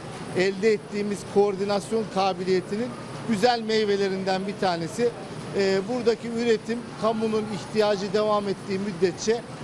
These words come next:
e, sürecek. Buradaki makinalara özellikle değinmemiz lazım. E, M K'ye buradaki maske makinalarının tamamını yerli olarak üretti. E, burada tabii ki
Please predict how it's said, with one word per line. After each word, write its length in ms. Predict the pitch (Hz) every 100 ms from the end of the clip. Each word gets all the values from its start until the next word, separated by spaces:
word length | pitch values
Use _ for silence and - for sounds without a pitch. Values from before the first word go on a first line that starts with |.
| - - 185
e, 200 | 196 190 -
sürecek. 400 | 233 220 175 220 - - - - -
Buradaki 320 | 220 233 240 233
makinalara 600 | 226 220 233 240 226 226
özellikle 720 | 220 190 226 233 - 220 175
değinmemiz 480 | 202 196 185 180 160 156
lazım. 320 | 170 170 220 - - - - - 190
E, 120 | 196
M 260 | 190 220 226
K'ye 320 | - 233 233
buradaki 600 | 220 202 214 214 220 214 208 - - -
maske 340 | 202 226 - 214
makinalarının 800 | 202 190 196 202 196 196 202 202
tamamını 500 | 214 220 202 190 196
yerli 400 | 190 190 190 202
olarak 340 | 208 185 170 147 180
üretti. 420 | 151 143 - 185 208 - - - - 175
E, 320 | 175 180 175 170
burada 500 | 214 233 208 220 214 - - - - -
tabii 260 | 214 220
ki 300 | - 208 208